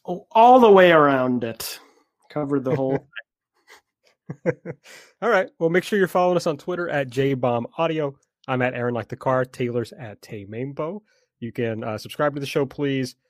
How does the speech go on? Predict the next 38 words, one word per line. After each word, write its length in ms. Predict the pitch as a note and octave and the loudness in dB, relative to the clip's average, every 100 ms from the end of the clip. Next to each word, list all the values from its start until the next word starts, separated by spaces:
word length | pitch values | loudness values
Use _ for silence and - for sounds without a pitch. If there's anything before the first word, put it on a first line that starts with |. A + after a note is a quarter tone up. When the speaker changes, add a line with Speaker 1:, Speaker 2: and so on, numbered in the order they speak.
| _ _ | _ _
Speaker 2:
Uh, 160 | - A2 | -10 -8
give 140 | A#2 | -8
us 120 | C#3 C3 | -10 -8
a 40 | |
five-star 420 | C#3 C#3 B2+ C#3 | -4 -4 -4 -6
rating 300 | C3 C#3 C3+ | -4 -4 -4
and 80 | B2 | -4
review 240 | A2+ A#2+ | -4 -4
if 140 | B2+ B2+ | -6 -4
you 60 | |
use 120 | B2 B2 | -8 -6
the 80 | |
Apple 240 | B2+ A2+ A#2+ | -6 -6 -8
Podcast 580 | - B2+ B2+ C3+ A#2+ - - | -6 -8 -6 -8 -8 -10 -8
app. 240 | F#3 - _ _ _ | -8 -8 _ _ _
Tell 160 | B3 | -2
a 40 | F#3+ | -2
friend 200 | D3+ C3 | -2 -4
about 200 | B2+ B2 | -2 -2
the 60 | |
show. 380 | B2+ D3 C3 B2 _ _ _ - | -4 -4 -2 -4 _ _ _ -10
Uh, 80 | B2+ | -4
or 80 | A#2+ | -4
if 100 | C3+ | -2
you'd 100 | C#3 | -2
like 120 | C#3 | -2
to 80 | B2+ | 0
donate 320 | B2 B2 A#2+ | 0 0 -2
to 80 | A#2 | -8
the 60 | |
show, 160 | A2 A#2+ | -8 -6
you 80 | A2 | -6
can 80 | |
go 60 | A2+ | -6
to 80 | A2+ | -4
redcircle 460 | A2+ A#2 B2 A#2 | -4 -6 -10 -10
dot 220 | G#2 G#2 - | -10 -10 -14
com 360 | A2+ G#2 G2+ | -16 -14 -14